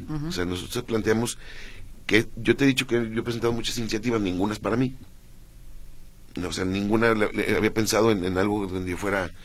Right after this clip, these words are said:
Speaker 2: activista.
Speaker 1: Claro.
Speaker 2: Pero esta sí. Porque yo, que, yo soy de las personas que creen que si me dicen que tengo un cáncer de estómago o tengo una, un cáncer de páncreas,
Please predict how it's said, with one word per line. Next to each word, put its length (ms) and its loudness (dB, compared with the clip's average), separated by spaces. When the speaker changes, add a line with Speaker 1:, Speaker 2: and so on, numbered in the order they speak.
Speaker 2:
activista. 500 2
Speaker 1:
Claro. 220 -2
Speaker 2:
Pero 320 6
esta 300 0
sí. 260 2
Porque 280 -4
yo, 200 4
que, 140 -4
yo 120 2
soy 120 4
de 60 6
las 80 -2
personas 340 0
que 80 -10
creen 320 4
que 100 -6
si 120 -4
me 120 4
dicen 220 2
que 100 -2
tengo 160 2
un 60 0
cáncer 280 2
de 60 -2
estómago 500 -2
o 160 0
tengo 240 0
una, 280 4
un 80 0
cáncer 240 0
de 80 0
páncreas, 540 -2